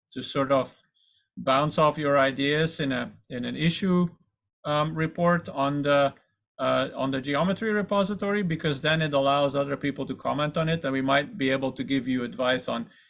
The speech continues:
you know, is this a good idea? Is this, uh, or, or is that the more difficult way of doing things? Um, we also might be able to tell you, if this is what you're doing, take a look at,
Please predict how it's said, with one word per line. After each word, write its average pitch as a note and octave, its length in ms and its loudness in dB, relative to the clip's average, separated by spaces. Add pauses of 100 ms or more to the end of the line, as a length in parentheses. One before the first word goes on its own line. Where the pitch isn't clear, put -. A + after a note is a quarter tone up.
(180)
you B2 80 -6
know, A2+ 220 -6 (260)
is C3+ 140 -2
this D#3 160 0
a D#3+ 60 0
good D3 180 2
idea? C#3 300 2
Is C3 160 -6
this, - 340 -6 (320)
uh, A#2+ 140 -2
or, C3 340 -2
or C3 160 0
is C3+ 120 -4
that B2+ 320 0 (100)
the B2+ 60 -12
more B2+ 260 0
difficult B2 480 -4
way A#2+ 180 0
of A2 160 -4
doing A2+ 300 -6
things? - 360 -10 (300)
Um, A#2+ 160 -4
we C#3+ 140 0
also D#3+ 360 2
might D3+ 240 2
be D3 120 0
able C#3+ 160 0
to C#3+ 120 -4
tell C#3+ 300 2
you, C#3 240 0 (880)
if - 220 -4
this D#3+ 260 0
is E3+ 140 0
what F3 180 2
you're D3+ 120 0
doing, E3 500 4 (480)
take D3+ 200 0
a D3+ 60 2
look D#3+ 260 0
at, D3+ 360 0